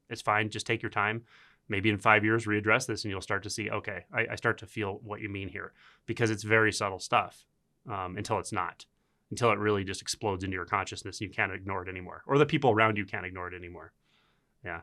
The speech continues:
So, um, and, and can I know that someone saying that, you know, still has self structure left? I can't know for sure. Of course I can't, but, and it's a big but, the people I know who have really experienced that full shift of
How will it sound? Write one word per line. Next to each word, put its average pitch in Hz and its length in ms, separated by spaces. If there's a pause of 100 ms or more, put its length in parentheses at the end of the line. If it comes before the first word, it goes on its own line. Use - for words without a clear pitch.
So, 107 300 (400)
um, 95 440 (300)
and, 135 360
and 131 320 (240)
can 156 180
I 135 120
know 110 340
that 110 180
someone 107 240
saying 104 320
that, 101 300 (360)
you 120 100
know, 95 200
still - 280
has 98 400 (280)
self 107 380
structure - 360
left? 98 240
I 107 60
can't 113 260
know 104 140
for - 140
sure. 92 360
Of - 120
course 120 180
I 113 60
can't, 98 260 (140)
but, 110 280 (520)
and 107 60
it's 101 100
a 101 40
big 98 200
but, - 240 (300)
the 110 80
people 143 240
I 113 60
know 110 220
who 110 140
have 95 300 (580)
really 113 540
experienced 113 540
that 107 200
full 107 160
shift 110 360
of 95 300